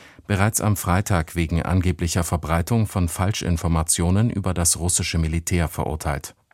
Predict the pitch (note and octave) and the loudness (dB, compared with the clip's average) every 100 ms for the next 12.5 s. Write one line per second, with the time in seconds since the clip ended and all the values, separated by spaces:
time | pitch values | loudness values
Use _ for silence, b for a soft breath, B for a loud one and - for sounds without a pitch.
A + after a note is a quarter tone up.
0 | _ B B B B - E2 F#2 F#2+ F#2 | _ B B B B -4 2 4 4 4
1 | - C3+ C#3 B B B - C3 C3 A2+ | 2 4 2 B B B -2 0 0 0
2 | G2+ G#2+ G#2+ G2+ F#2+ F#2 - F#2+ F2+ - | 4 4 4 2 2 2 2 2 2 2
3 | F#2+ A2 G2 E2 E2 - F#2 - F2 D#2+ | 2 2 2 2 4 2 0 2 2 4
4 | F2 F#2 A2+ - E2+ G2 F#2+ D#2 C#2+ - | 2 2 0 0 0 2 2 0 -2 -2
5 | F2+ D#2 F#2 E2 D2+ - B B B - | -2 2 2 2 2 -2 B B B -2
6 | E2+ D#2+ E2 E2 F#2 F2+ - D#2 C#2+ A#1 | 0 2 2 2 2 2 0 -4 -2 -2
7 | D2 D#2+ E2 F2 - B B B - G2 | 0 0 0 -2 -2 B B B -2 4
8 | G#2 - B2 G#2+ F#2+ G2 A2+ G#2 - E2+ | 4 4 2 2 4 4 4 2 2 -2
9 | - - G2+ G#2 G2+ - G2 F2+ - D#2+ | -4 -2 0 2 0 0 0 0 -2 -2
10 | D#2 C#2 C#2+ - _ _ _ _ _ - | -2 -2 -4 -8 _ _ _ _ _ -4
11 | E2+ A#2 - E2 E2+ E2+ A2 B2+ - _ | 2 0 2 2 4 4 2 0 -2 _
12 | - G2+ G2+ A#2+ - | -2 0 2 2 0